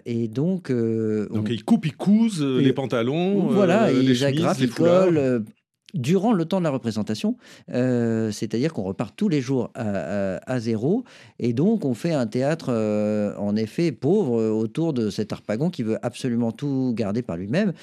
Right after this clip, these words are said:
Speaker 1: Et puis, bah, la, la représentation, elle va dépendre complètement, selon les soirs, euh, de, de la générosité ou non du public. Et c'est assez drôle aussi quand le public est ratin. Ce n'est, ce n'est pas une critique,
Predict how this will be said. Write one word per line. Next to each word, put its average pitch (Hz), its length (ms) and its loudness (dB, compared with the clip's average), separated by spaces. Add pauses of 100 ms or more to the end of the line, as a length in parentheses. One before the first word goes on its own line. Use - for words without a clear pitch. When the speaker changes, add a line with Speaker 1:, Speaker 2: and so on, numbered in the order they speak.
(280)
Speaker 1:
Et 113 100 -12
puis, 226 220 0
bah, 85 300 -2
la, 98 180 0
la 87 80 -2
représentation, 95 680 -4
elle 131 100 -2
va 95 160 -2
dépendre 127 380 -4
complètement, 131 600 -6
selon 117 320 -2
les 101 100 -2
soirs, 165 400 -4 (440)
euh, 98 600 -2
de, 107 840 -2
de 104 240 -2
la 90 160 -4
générosité 110 680 -4
ou 165 140 2
non 135 180 0
du 120 100 -4
public. 120 440 -6
Et 110 80 -4
c'est - 320 -12
assez 110 240 -6
drôle 131 260 0
aussi 98 240 -6
quand 117 120 -6
le 85 60 -8
public 104 320 -8
est - 40 -6
ratin. - 280 -2
Ce 107 140 -6
n'est, 104 300 -4
ce - 160 -8
n'est 107 160 -4
pas 147 180 -2
une 107 160 -6
critique, - 420 -4